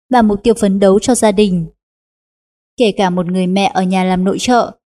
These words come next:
hay làm công tác tình nguyện xã hội cũng có những mục tiêu đáng trân trọng để chia sẻ với con cái. Ví dụ, một người nội trợ mà tôi biết đề ra mục tiêu vận động những người dân trong khu phố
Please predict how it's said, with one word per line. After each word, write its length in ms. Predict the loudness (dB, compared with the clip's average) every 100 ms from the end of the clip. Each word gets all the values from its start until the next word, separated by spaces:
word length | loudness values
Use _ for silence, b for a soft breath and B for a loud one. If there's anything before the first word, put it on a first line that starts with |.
| -4
hay 140 | -2
làm 180 | 0 -2
công 180 | -2 -2
tác 180 | -2 0
tình 160 | 0
nguyện 140 | 2 0
xã 160 | -2
hội 320 | 0 2 2 0 _ _ _
cũng 140 | -6 -2
có 100 | -2
những 220 | 0 2
mục 120 | 0 2
tiêu 200 | 2 2
đáng 220 | 2 -2
trân 220 | 0 0
trọng 260 | 0 -2 -2
để 80 | -6
chia 180 | -4
sẻ 240 | -2 -2 -4
với 100 | -4
con 180 | -4 -4
cái. 380 | -2 -2 -2 -4 _ _ _ _ _ _ _ _ _ _ -8 -2
Ví 120 | -2
dụ, 280 | 2 0 0 _ _ _ 0
một 140 | 2
người 200 | 2 2
nội 180 | 2 0
trợ 220 | 0 0
mà 140 | 0 0
tôi 180 | 0
biết 220 | 2 0 -2 _ _ -2
đề 140 | 0
ra 160 | 0 0
mục 220 | -2 0
tiêu 120 | 0
vận 240 | 0 -2 0
động 220 | -2 -2
những 120 | 0
người 140 | 2 2
dân 260 | 0 0
trong 160 | 0 0
khu 140 | 0 0
phố 440 | 2 4 4 0